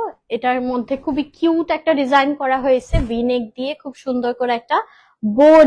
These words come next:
ডিজাইন করা আছে, ঠিক আছে? এরকম একটা লং টেইল দেওয়া, একটা খুব সুন্দর বো ডিজাইন আছে। পুরোটা আমাদের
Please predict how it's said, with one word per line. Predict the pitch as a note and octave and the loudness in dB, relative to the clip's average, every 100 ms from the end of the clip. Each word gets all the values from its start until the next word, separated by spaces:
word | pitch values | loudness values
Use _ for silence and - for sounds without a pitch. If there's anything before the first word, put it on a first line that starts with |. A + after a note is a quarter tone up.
| B3+ | 4
ডিজাইন | A3 A#3 A3 A3+ | 0 0 -2 -2
করা | F#3+ E3+ D#3+ | -4 -4 -8
আছে, | - - | -10 -16
ঠিক | C#4+ G#4 | -8 -8
আছে? | G4+ A#3 | -4 -6
এরকম | A3 A#3 A#3 | -6 -8 -8
একটা | - B3 G#3+ | -6 -4 -2
লং | G#3+ B3 F4 _ _ _ - | 0 -2 -4 _ _ _ -4
টেইল | A#3+ A#3+ A#3+ | -2 0 0
দেওয়া, | A3+ A#3+ C4 | 0 0 -2
একটা | - B3 | -6 -8
খুব | D#4 C#4 - | -8 -8 -6
সুন্দর | B3+ B3+ B3 | -4 -2 0
বো | B3 A#3+ | 0 0
ডিজাইন | B3 B3+ B3 B3+ | -2 -4 -4 -6
আছে। | - F4 - | -8 -12 -6
পুরোটা | D4 D4 D4+ C4+ | -4 -2 -2 -4
আমাদের | C4 C4 | -4 -4